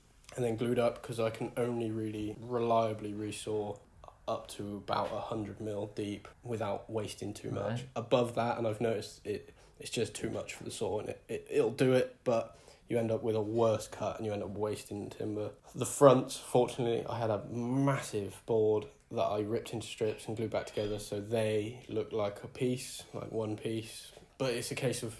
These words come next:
Speaker 1: taking the board, ripping it into strips, and then resawing every single one of those into thicknesses, and then gluing those boards back together. So it, it's a real job.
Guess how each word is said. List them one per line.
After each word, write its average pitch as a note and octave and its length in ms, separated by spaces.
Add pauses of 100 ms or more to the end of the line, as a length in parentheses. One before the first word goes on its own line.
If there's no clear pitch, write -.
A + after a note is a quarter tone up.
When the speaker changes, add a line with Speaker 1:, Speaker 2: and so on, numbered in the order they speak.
Speaker 1:
taking - 320
the A2 60
board, A2 380
ripping B2 240
it G#2 40
into A2 120
strips, A2+ 600
and G#2+ 220
then G#2+ 260
resawing A2+ 600
every A2 200
single A2 240
one G#2+ 140
of G#2 80
those G#2+ 300
into G#2+ 120
thicknesses, G#2+ 720
and A2+ 140
then A2 120
gluing A2+ 280
those A2 180
boards A2 260
back G#2+ 220
together. A#2 460 (320)
So C3+ 220
it, C3 120
it's C#3 220
a B2+ 60
real A#2+ 260
job. G2+ 360